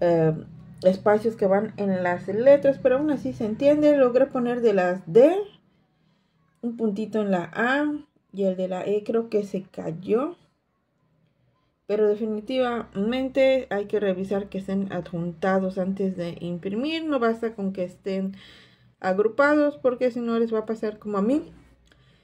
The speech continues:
que no me fijé que aún en el vinilo estaba en un ladito separado, no había entendido que era eso, pues no se veía en el diseño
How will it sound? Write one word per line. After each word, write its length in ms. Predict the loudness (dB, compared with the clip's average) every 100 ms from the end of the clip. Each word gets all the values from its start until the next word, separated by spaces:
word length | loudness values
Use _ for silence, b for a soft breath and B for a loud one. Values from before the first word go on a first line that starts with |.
| b
que 140 | -4
no 140 | 0 0
me 180 | 0 -2
fijé 720 | -2 -6 0 4 4 2 -4 _ _ _ _ _ _ _ _
que 100 | 0
aún 360 | 0 0 -2
en 180 | -2 -2
el 80 | -4
vinilo 400 | -4 -2 0 -2
estaba 360 | -2 -2 0
en 120 | -2 -2
un 180 | -8 -8
ladito 800 | -8 -4 -2 -2 -4 -2 -2 -2
separado, 840 | -4 -8 -6 -4 0 0 2 2 2
no 120 | 0
había 180 | 0 -2
entendido 680 | -2 -6 -6 -4 -4 -4 b b b b b b b
que 160 | 2 2
era 240 | 2 0
eso, 540 | 0 2 2 2 0
pues 180 | 2 2
no 160 | 0 -2
se 120 | 0
veía 380 | 2 4 2 2
en 220 | -4 -4
el 160 | -4 -4
diseño 800 | -6 -6 -2 -2 -2 -4 -8